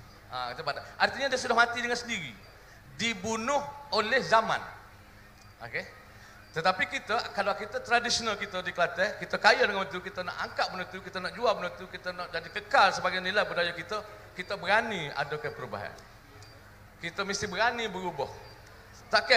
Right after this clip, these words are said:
anak muda hari ni kita nak ajar lagi japi, serapuh, sembuh, semuh, pergi makan, kojing dan lain-lain lah. Tak ada dah.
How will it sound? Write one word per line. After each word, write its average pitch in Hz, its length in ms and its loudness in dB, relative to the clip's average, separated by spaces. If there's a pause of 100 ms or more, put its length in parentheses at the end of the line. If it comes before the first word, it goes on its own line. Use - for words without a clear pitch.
(160)
anak 196 160 -2
muda 190 320 0
hari 185 160 0
ni 180 160 -4
kita 175 240 0
nak 175 160 2
ajar 165 240 8
lagi 160 320 6
japi, 160 320 2
serapuh, 165 400 0 (560)
sembuh, 160 340 -6
semuh, 160 300 -2
pergi 147 240 -8
makan, 160 400 0
kojing 156 380 -8
dan 156 100 -12
lain-lain 160 320 -10
lah. 151 100 -14 (680)
Tak 165 100 -2
ada 196 160 2
dah. 226 160 4